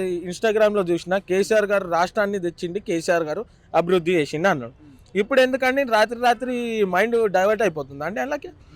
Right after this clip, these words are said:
ఒక్కటి నేను సూటిగా ఏం చెప్తున్నా అంటే, కేసీఆర్ గారు ఉన్నారు కాబట్టి మీకు ఆ పొజిషన్ ఉన్నది. ఈ ముఖ్యమంత్రి సెక్రటేరియట్లో కొడుతున్న, కూర్చుంటున్న కుర్చీ ఎవరిది? కేసీఆర్ భిక్షనే. ఇక్కడ ఉన్న పోలీస్ కంట్రోల్ రూమ్ ఎవరిదండి?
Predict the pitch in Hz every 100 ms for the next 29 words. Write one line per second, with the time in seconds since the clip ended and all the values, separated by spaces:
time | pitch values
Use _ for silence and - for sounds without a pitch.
0 | - 185 - 135 156 214 208 240 240 240
1 | 214 196 196 208 208 190 185 190 - 185
2 | 170 165 160 160 _ _ _ - 156 190
3 | 185 196 190 185 180 180 170 165 165 170
4 | 170 165 160 165 151 185 202 185 160 156
5 | 156 147 156 160 175 139 135 139 147 131
6 | 107 - - _ _ - - 170 175 175
7 | 214 208 208 196 190 196 190 180 196 190
8 | 190 190 185 180 175 180 180 175 170 _
9 | 175 185 196 185 185 160 - 170 - 214
10 | 208 202 233 320 _ _ - - 143 160
11 | 165 170 165 143 - - 135 139 147 135
12 | 113 - - - - 151 196 190 196 -
13 | 170 196 202 220 208 214 220 226 226 226
14 | 226 254 339